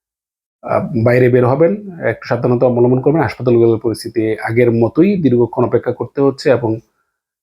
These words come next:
অসুস্থ হলে আপনাদেরকে এখন যারা অনিয়মিত বিষয় রয়েছেন তাদেরকে কিন্তু সেই হাসপাতালের ফি গুনতে হচ্ছে।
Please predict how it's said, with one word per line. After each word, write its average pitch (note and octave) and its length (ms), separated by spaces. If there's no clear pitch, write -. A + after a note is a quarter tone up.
অসুস্থ B2+ 360
হলে D3 580
আপনাদেরকে A#2 760
এখন A2+ 560
যারা A2+ 180
অনিয়মিত E3+ 360
বিষয় C3+ 300
রয়েছেন C3 260
তাদেরকে A#2+ 280
কিন্তু A2 260
সেই A2 240
হাসপাতালের C3+ 440
ফি G3+ 280
গুনতে D3 280
হচ্ছে। G2 340